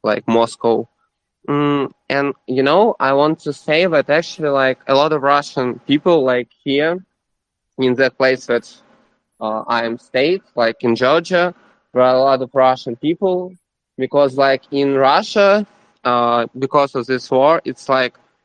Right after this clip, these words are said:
a very bad situation, like, in economy, a very bad situation, you know, like, you, like, three months ago, you can, like, uh, setting, like, something, uh, from Russia to, uh, for example, Poland or Europe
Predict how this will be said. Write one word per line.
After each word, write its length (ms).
a 100
very 260
bad 240
situation, 640
like, 260
in 160
economy, 580
a 80
very 260
bad 240
situation, 540
you 100
know, 220
like, 260
you, 320
like, 640
three 140
months 320
ago, 260
you 220
can, 180
like, 380
uh, 280
setting, 640
like, 240
something, 640
uh, 180
from 280
Russia 400
to, 560
uh, 380
for 140
example, 440
Poland 640
or 160
Europe 420